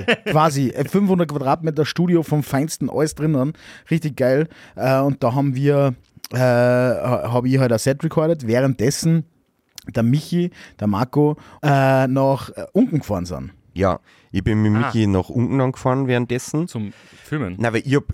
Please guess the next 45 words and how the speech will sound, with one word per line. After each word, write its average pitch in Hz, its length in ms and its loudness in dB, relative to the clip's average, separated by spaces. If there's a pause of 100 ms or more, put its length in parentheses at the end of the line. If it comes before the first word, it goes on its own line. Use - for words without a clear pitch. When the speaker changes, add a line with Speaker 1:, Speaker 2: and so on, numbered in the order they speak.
Speaker 3:
ich 117 100 2
hab - 140 -4
kochen 147 360 0
müssen 147 340 2
und 101 260 0
wir 107 120 2
haben 104 120 2
gesagt, - 320 -4
wir, 98 220 4
der 95 320 2
Michi 101 240 0
soll 104 140 2
mitfilmen, 80 640 2
weil 85 100 2
wir 85 120 0
wollten 95 200 0
den 92 120 2
ganzen 92 400 -2
Trip 104 260 -2
ja 95 80 2
begleiten, 78 600 -2
Speaker 1:
Mhm. 76 60 -2
Speaker 3:
videografisch. 80 760 -2
Speaker 1:
Mhm. 104 100 -8 (540)
Speaker 3:
Und, 101 580 0
ähm, 90 680 2
d-, - 60 -12
äh, - 440 -12
eingeladen 110 480 0
hat 110 140 0
uns 101 200 0
eben 92 220 0
der, 87 160 2
der 90 140 -2
Unsel 127 340 0
Flo, 127 240 0
der 104 140 0
das 90 200 -4
Family 101 320 2
Resort 95 380 0
Posto 107 440 0
in, 90 380 0
in 90 200 -2
Unken 87 340 -4
hat. 110 260 0